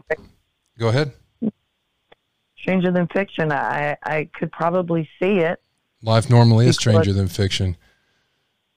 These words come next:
Speaker 1: Because of the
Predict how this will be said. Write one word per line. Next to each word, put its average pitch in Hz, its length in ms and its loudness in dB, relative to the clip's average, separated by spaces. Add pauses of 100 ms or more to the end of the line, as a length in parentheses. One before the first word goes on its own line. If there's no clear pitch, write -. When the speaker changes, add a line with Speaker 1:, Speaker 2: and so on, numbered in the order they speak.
(1500)
Speaker 1:
Because 190 560 0 (120)
of 151 360 -4
the 143 420 -8